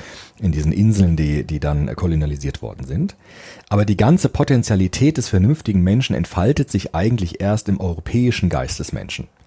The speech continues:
Also der europäische Mann, der philosophiert, ist gewissermaßen die Spitze der menschlichen Potenzialität. Und dieses Bild, dieser, dieser, ähm,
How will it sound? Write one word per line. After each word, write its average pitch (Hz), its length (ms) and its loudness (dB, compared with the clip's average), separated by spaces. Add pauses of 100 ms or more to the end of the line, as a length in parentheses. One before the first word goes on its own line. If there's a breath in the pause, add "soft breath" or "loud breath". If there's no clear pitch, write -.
(380 loud breath)
Also 85 160 -2
der 80 140 0
europäische 113 540 2
Mann, 117 360 4
der 107 140 2
philosophiert, 95 880 -2 (120)
ist - 260 0
gewissermaßen 82 560 0
die 73 100 -6
Spitze - 460 -2
der 85 100 0
menschlichen 117 480 0
Potenzialität. - 880 -6 (640 loud breath)
Und 107 220 2
dieses 170 320 4
Bild, - 520 2
dieser, 95 420 2
dieser, 85 540 -2
ähm, 71 340 -2